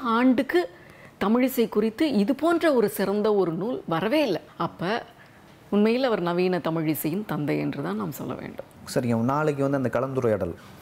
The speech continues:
Speaker 1: ஆ.
Speaker 2: நடக்க போதில்ல, "அப்ரஹாம் பண்டிதரை போற்றுவோம்" அப்படின்னு சொல்லிட்டு, அதோட நோக்கம் என்ன?
Speaker 1: உண்மையில், அஹ், நாளைய நிகழ்வு, அதாவது ஆகஸ்ட் இருபத்தி எட்டு, ரெண்டாயிரத்தி இருபத்தி ஒன்று அன்று ஒரு மெய்நிகர் வெளியே நம்ம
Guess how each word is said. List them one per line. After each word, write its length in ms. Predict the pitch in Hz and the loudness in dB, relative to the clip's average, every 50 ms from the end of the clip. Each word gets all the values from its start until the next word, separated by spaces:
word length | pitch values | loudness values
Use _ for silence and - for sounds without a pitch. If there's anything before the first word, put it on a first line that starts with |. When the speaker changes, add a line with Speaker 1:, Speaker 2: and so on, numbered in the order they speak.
| - | -4
Speaker 1:
ஆ. 100 | 165 170 147 95 95 | -4 -2 -2 -2 -2
Speaker 2:
நடக்க 360 | 101 107 117 113 117 101 104 | -2 -2 -4 -4 -4 -2 -2
போதில்ல, 240 | 95 98 98 95 - - | 0 0 0 0 -2 -2
"அப்ரஹாம் 460 | 101 104 113 131 131 131 139 123 120 107 | -2 -2 -2 -2 -2 -2 -2 -4 -4 -4
பண்டிதரை 340 | 123 110 110 104 95 101 98 98 | -2 -2 -2 -2 -2 -2 -2 -2
போற்றுவோம்" 420 | - 113 104 - - 107 101 92 87 80 - | -2 -4 -2 -2 -2 -2 -2 -2 -4 -6 -6
அப்படின்னு 240 | 87 87 85 92 92 | -8 -6 -6 -6 -6
சொல்லிட்டு, 380 | 90 - 87 87 82 - 92 92 87 82 - - - - | -6 -4 -6 -6 -6 -6 -8 -8 -10 -12 -14 -10 -6 -4
அதோட 280 | 131 147 165 151 151 | -2 -2 0 0 0
நோக்கம் 360 | 147 156 185 196 196 - 135 | 0 0 -2 -2 -2 -2 -4
என்ன? 200 | 107 98 92 87 87 - - - - | -2 -2 -4 -6 -8 -10 -16 -12 -4
Speaker 1:
உண்மையில், 720 | - 165 185 202 233 262 277 285 277 269 277 302 311 - - - - - - - - - | -2 2 2 4 4 4 4 4 4 4 2 2 0 -4 -8 -16 -20 -20 -20 -20 -12 -6
அஹ், 340 | - 170 170 165 156 156 156 | -6 -4 -4 -2 -2 -4 -4
நாளைய 540 | 156 160 160 165 175 180 180 185 175 170 160 | -2 -2 0 0 0 2 2 0 0 0 0
நிகழ்வு, 420 | 151 165 160 180 170 156 156 - | 0 0 0 0 0 0 -2 -2
அதாவது 340 | - 156 160 165 190 202 190 | -2 -2 0 0 0 0 0
ஆகஸ்ட் 460 | 165 175 214 226 269 269 - - - | 0 0 0 0 0 0 0 0 0
இருபத்தி 480 | 226 214 202 226 214 240 233 - - 214 | 2 2 2 2 2 2 0 0 0 0
எட்டு, 320 | 196 190 - 240 254 262 | 0 0 0 2 2 2
ரெண்டாயிரத்தி 680 | 247 190 170 170 165 196 202 208 202 202 202 - 175 175 | 2 2 0 0 0 0 0 0 0 0 -2 -2 -2 0
இருபத்தி 400 | 165 190 214 226 262 262 - 214 | 2 2 2 2 0 0 -2 -4
ஒன்று 360 | 170 170 165 160 151 170 165 | -2 -2 -2 -2 0 0 0
அன்று 360 | 151 147 143 139 180 277 - - - - - - - | 0 -2 -2 -2 -4 -4 -6 -8 -12 -20 -20 -6 0
ஒரு 240 | - 247 247 247 233 | 2 2 4 4 2
மெய்நிகர் 540 | 226 220 226 254 285 311 311 302 262 247 190 | 2 2 2 2 2 0 0 2 2 2 2
வெளியே 280 | 175 175 151 160 170 | 0 0 0 0 0
நம்ம 200 | 190 190 180 160 | -2 -2 -4 -4